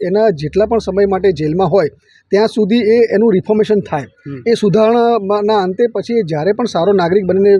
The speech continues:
Speaker 1: અ, સમાજમાં જાય તો એને કોઈ જાતનું એવું થાય નહીં કે ભાઈ મેં, અ,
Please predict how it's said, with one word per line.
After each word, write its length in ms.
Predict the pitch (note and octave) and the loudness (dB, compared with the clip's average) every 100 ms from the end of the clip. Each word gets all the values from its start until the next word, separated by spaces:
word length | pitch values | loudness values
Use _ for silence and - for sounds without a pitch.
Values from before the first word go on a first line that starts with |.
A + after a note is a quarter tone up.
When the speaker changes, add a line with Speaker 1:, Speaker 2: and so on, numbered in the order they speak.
| D3+ C#3 D#3 | 0 -8 -8
Speaker 1:
અ, 140 | D#3 _ - | -8 _ -4
સમાજમાં 440 | F#3 F#3+ F#3+ G3+ G3+ | 0 0 0 2 2
જાય 160 | A3+ | 2
તો 240 | G3+ A3 G3+ | 2 0 0
એને 280 | G3 B3 C4+ _ _ | 0 -2 -6 _ _
કોઈ 280 | - B3 C4 | -2 2 2
જાતનું 680 | F#3 G3 D#3+ F#3+ F#3 A3+ A#3 | 0 -6 -2 -2 0 0 4
એવું 300 | G3+ A#3+ G#3 - | 4 2 -6 -4
થાય 140 | F3+ | -2
નહીં 120 | A3+ A3 | -2 -2
કે 80 | |
ભાઈ 180 | G#3+ A#3 | -2 -4
મેં, 260 | G3+ G#3+ A3+ _ _ - | 0 0 -2 _ _ -4
અ, 280 | F3+ F3+ | 0 2